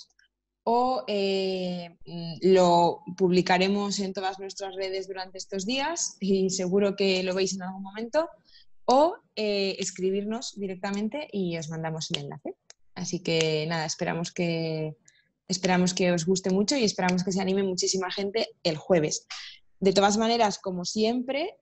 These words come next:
eh, los, los debates al día siguiente los subimos a YouTube, aunque recomendamos estar en el momento porque siempre surgen dudas o surge,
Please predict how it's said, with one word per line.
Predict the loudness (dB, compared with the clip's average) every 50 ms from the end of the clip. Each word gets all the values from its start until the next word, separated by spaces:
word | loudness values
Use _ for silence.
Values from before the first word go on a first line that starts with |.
| _
eh, | _ -4 -2 -2 0 0 0 0 0 -2 -4 -4 -6 -6 -6 -6
los, | -6 -6 -8 -8 -10 -10 -10 -12 -12 -14 -16 -16 _
los | -4 -4 -4 -2 -2
debates | 0 2 2 2 0 0 -4 -6 -4
al | -4 -4 -2
día | -2 -4 -4
siguiente | -4 -6 -6 -4 -4 -4 -4 -4 -4
los | -4 -4
subimos | -4 -4 -4 -4 -4 -6 -6
a | -4
YouTube, | -6 -6 -4 -2 -2 -2 -2 -2 -6 _ _ _ -10 -10 _ _ _ _ _ _ _
aunque | 2 2 2 4 4 4 4 4 2 0
recomendamos | -2 -2 0 0 0 0 2 2 2 2 0 -2 -6
estar | -8 -8 -6 -4
en | -2 -2
el | -2 -2
momento | -2 -2 -2 -2 -2 0 0 0 -2
porque | -2 -4 -4 -4 -4
siempre | -2 0 0 0 0 0
surgen | -2 -4 -8 -10 -8 -6 -2 2
dudas | 4 4 4 4 2 0 0
o |
surge, | -6 -6 -8 -6 -2 0 0 2 2 2 0 -2